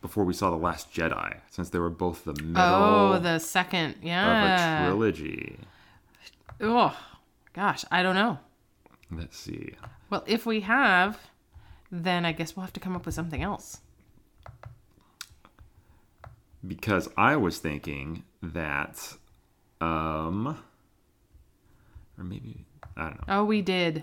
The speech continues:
Speaker 1: Yep.
Speaker 2: December third of two thousand seventeen, right
Speaker 1: I
Speaker 2: before.
Speaker 1: knew we had.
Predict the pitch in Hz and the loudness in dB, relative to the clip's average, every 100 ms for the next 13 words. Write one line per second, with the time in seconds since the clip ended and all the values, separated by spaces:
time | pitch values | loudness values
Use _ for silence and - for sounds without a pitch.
0 | - - 208 202 190 202 214 220 202 196 | -8 0 0 2 2 2 2 2 2 0
1 | 156 - 202 196 196 180 175 175 175 - | -2 -6 -2 2 2 0 -2 -2 -2 -4
2 | 175 170 151 156 - 170 170 90 - 180 | -4 -2 -4 -6 -2 0 0 2 4 6
3 | 156 - 78 | 6 4 0